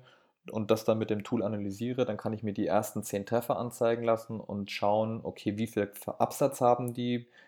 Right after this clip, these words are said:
wie hoch ist der Preis dafür gewesen und so weiter. Und die ersten zehn Listings sollten eben entsprechend hohe Verkäufe haben und vor allem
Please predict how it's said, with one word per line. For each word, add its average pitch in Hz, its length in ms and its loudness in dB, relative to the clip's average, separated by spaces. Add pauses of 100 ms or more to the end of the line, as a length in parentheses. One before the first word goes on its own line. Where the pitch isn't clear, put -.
(180)
wie 107 220 0
hoch 113 180 2
ist 104 160 -2
der 98 80 6
Preis 113 380 2
dafür 120 280 0
gewesen 110 420 2
und 95 140 -4
so 95 160 -4
weiter. 92 380 -2 (920)
Und 110 400 -6
die 123 140 2
ersten 135 360 2
zehn 113 220 4
Listings 147 580 2 (340)
sollten 127 500 6
eben 120 420 0 (360)
entsprechend 113 1080 0
hohe 113 240 8
Verkäufe 151 580 6
haben 143 400 2 (500)
und 139 280 4
vor 113 320 4
allem 120 400 0